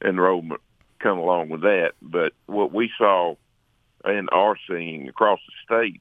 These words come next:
is that, um, s-, the credit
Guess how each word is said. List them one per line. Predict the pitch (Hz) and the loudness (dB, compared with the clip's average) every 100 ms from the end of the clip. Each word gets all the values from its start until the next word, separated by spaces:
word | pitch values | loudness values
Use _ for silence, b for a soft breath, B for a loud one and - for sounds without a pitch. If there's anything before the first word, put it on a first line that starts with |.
| - | -10
is | 80 82 - | -10 -10 -8
that, | 80 76 _ b b _ _ _ _ _ - | -6 -6 _ b b _ _ _ _ _ -8
um, | - 92 71 - - _ _ _ _ _ - | -6 -6 -8 -12 -20 _ _ _ _ _ -16
s-, | - - - | -14 -14 -12
the | 78 87 76 64 - | -2 2 2 -2 -2
credit | 139 143 139 | 2 2 -2